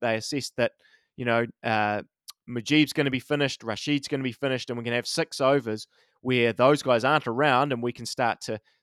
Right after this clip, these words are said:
to really put the foot down. And, and they did that beautifully well. But, yeah, I think Phillips, Phillips some work to do on, on actually rotating the strike, and that's what Latham was able to do nicely. Just,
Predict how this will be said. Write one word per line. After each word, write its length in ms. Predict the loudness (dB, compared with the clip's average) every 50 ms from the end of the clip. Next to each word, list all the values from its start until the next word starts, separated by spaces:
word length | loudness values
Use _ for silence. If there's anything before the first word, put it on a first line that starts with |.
| _
to 100 | -8 -8
really 340 | -4 -2 0 0 2 0 0 -2
put 200 | -4 -4 -6 -6
the 60 | -12
foot 240 | -6 -4 -2 -2 -2 _
down. 300 | -2 -2 0 0 -2 -4
And, 100 | -8 -10 _ _ _ _ _ _ _ _ _ -20 -20 _ _
and 100 | 0 2
they 100 | 2 2
did 180 | 2 2 2 2
that 180 | 0 0 0
beautifully 400 | 0 -2 -2 -2 -2 -4 -6 -6
well. 300 | -2 2 2 4 4 4
But, 200 | 2 0 -2 -2 -4 -10 _ _ -2
yeah, 160 | 0 0 2 0
I 60 | -2
think 220 | -4 -6 -8 -8 -6 _
Phillips, 380 | 2 2 2 2 0 -4 -10 -12 _ _ _ _ _ _ -2
Phillips 260 | 0 0 0 0 -2
some 160 | -2 -2 0
work 260 | 2 2 2 2 0
to 100 | -4 -6
do 280 | 0 2 2 4 4 4
on, 140 | 2 0 -2 -4
on 140 | -2 -2 -2
actually 280 | -2 -4 -6 -8 -4
rotating 460 | 0 0 0 0 0 -2 -2 -2 -4
the 60 | -6 -8
strike, 440 | -8 -4 0 2 4 4 2 2
and 140 | -2 -4 -2
that's 220 | -2 -2 -4 -4 -6
what 180 | -8 -8 -4
Latham 440 | -2 0 0 0 0 -2 -6 -8 -6
was 140 | -6 -2 0
able 280 | 0 0 0 -2 -4
to 80 | -8 -8
do 180 | -8 -8 -6 -4
nicely. 420 | -2 -2 -2 -2 -4 -6 -8 -6
Just, 300 | -6 -6 -6 -8 -10 _